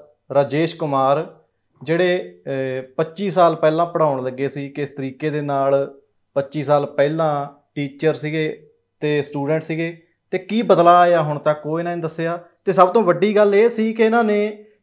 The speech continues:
ਕਿਸਾਨ ਅੰਦੋਲਨ ਦੇ ਵਿੱਚ ਆਪਣਾ ਰਾਸ਼ਟਰਪਤੀ ਅਵਾਰਡ ਮਿਲਿਆ ਸੀ ਜਿਹੜਾ, ਉਹ ਵਾਪਸ ਕੀਤਾ ਸੀ। ਤੇ ਵਾਪਸ ਕਰਨ ਦਾ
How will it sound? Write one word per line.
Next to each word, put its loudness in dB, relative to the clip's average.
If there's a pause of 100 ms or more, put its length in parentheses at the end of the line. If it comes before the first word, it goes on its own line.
(120)
ਕਿਸਾਨ 4
ਅੰਦੋਲਨ 0
ਦੇ 0
ਵਿੱਚ -4
ਆਪਣਾ -2 (340)
ਰਾਸ਼ਟਰਪਤੀ 2
ਅਵਾਰਡ 4
ਮਿਲਿਆ 0
ਸੀ -6
ਜਿਹੜਾ, -4 (380)
ਉਹ -4
ਵਾਪਸ 0
ਕੀਤਾ -4
ਸੀ। -10 (240)
ਤੇ -6
ਵਾਪਸ 0
ਕਰਨ 0
ਦਾ 2